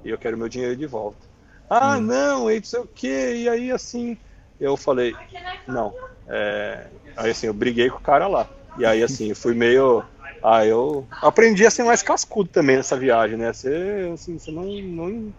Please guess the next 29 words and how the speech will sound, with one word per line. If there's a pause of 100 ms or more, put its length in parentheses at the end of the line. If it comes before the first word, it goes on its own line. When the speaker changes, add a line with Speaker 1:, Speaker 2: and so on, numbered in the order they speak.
(120)
Speaker 1:
não
fica
engolindo (180)
coisa
que
não
tem
que
engolir,
né? (560)
E
aí,
briguei
com
ele,
e
aí
ele
falou
assim,
"Olha, (320)
vou
te
de-,
vou
devolver
só
pra
você."